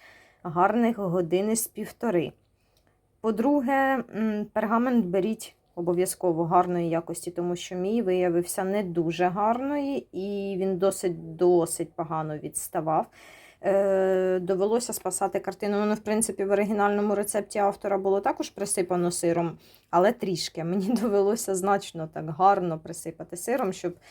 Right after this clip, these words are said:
ну, скрити оці всі недоліки. І запікала я його ще після того, як скрутила цей рулетик, посипала сиром, ще хвилин п'ять тримала в духовці.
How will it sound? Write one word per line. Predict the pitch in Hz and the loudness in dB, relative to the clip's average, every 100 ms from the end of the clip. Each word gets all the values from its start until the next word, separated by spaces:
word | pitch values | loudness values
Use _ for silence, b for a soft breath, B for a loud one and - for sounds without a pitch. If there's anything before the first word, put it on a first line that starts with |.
| B - | B -4
ну, | 185 151 - - | -2 -2 -6 -6
скрити | - - 196 208 - 180 180 _ _ _ _ _ - | -6 0 0 0 -2 -4 -4 _ _ _ _ _ -10
оці | 208 175 | -8 -4
всі | 214 - 190 | -4 0 0
недоліки. | 202 190 175 160 151 - - B B B - | 2 2 2 2 -2 -8 -14 B B B -8
І | 214 220 214 202 | -4 -2 0 0
запікала | 196 196 220 214 214 | 0 -2 2 2 4
я | 196 | 2
його | 185 190 185 | 2 0 -6
ще | - - 214 214 208 - | -6 -4 -2 -2 -4 -8
після | 220 - 196 185 | -6 -4 0 0
того, | 180 - 196 190 185 180 - _ | -2 -2 0 2 2 2 -2 _
як | 175 170 | -2 -2
скрутила | - - 175 180 160 160 | -2 -8 -6 -2 -2 -2
цей | - 165 | -2 0
рулетик, | 190 277 330 - | 4 2 0 -8
посипала | 185 185 180 175 | -10 -8 -4 -4
сиром, | - 285 208 | -2 -4 -2
ще | - | -6
хвилин | 202 196 190 190 | -8 -2 0 0
п'ять | 190 196 208 208 | -2 0 -2 -2
тримала | 185 180 180 190 | -6 -2 0 2
в | 180 | 2
духовці. | 170 - - 143 - - | -2 -6 -6 -10 -12 -20